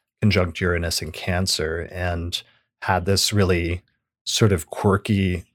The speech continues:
he had this sort of, like, really quirky, uh, you know, humor, but it ended up being something that eventually w-, was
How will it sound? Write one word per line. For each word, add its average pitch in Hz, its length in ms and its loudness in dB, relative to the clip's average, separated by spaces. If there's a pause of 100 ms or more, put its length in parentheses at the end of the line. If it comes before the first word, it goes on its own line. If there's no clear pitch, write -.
(880)
he 104 120 0
had 98 120 6
this 90 120 0
sort 95 160 0
of, 85 80 -4
like, 92 160 0
really 90 240 0 (140)
quirky, 87 720 0
uh, 71 400 -2 (260)
you 110 140 2
know, 73 340 -2
humor, 90 680 4 (120)
but 98 280 4
it 95 120 4
ended 92 220 2
up 85 160 0
being 90 260 0
something 85 540 -2
that 82 140 -2
eventually 87 420 -2
w-, 98 260 -6
was 95 280 2